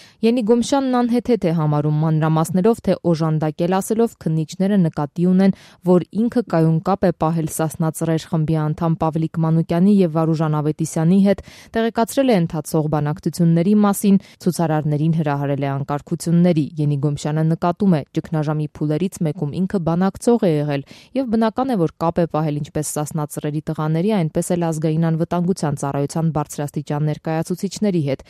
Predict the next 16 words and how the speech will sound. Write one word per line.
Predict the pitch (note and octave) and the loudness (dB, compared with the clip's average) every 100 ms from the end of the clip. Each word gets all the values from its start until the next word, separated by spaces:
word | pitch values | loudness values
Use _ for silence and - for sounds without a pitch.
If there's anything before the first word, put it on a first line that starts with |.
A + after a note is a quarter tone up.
| - | -6
Ծիծաղելի | E3 E3+ D#3 D#3 D3+ D#3 | -2 2 2 2 2 0
և | D3+ D#3+ | 0 0
անհեթեթ | D#3+ F3 - A#3+ B3+ | 2 0 2 0 4
է, | G3+ | 2
ըստ | E3+ F3 | 2 -2
Ենիգոմշյանի, | E3 D#3+ E3 E3 F#3+ G3 B3+ | 0 0 0 0 -2 0 0
նաև | F#3 G3 F#3 | 2 2 0
անկարգություններ | E3 E3+ D#3+ F3+ F#3 F3 F#3+ G3 | 0 -2 -2 -4 0 4 2 2
հրահրելու | F3 E3+ F3+ F3 E3+ D3+ | 0 2 2 4 4 2
մեղադրանքը | C#3+ D3 C3+ D3+ D3+ D3 - | 0 -4 -2 -2 0 -2 0
այն | D#3 D#3 | 0 2
դեպքում, | E3+ - F#3+ F3 | 0 0 0 2
երբ | D3+ - E3 | 0 -4 0
ինքը | F3+ G3+ F3+ - - - | 0 2 0 -4 -10 0
ամեն | G#3+ E3+ D#3+ | 2 4 2
կերպ | E3 | 0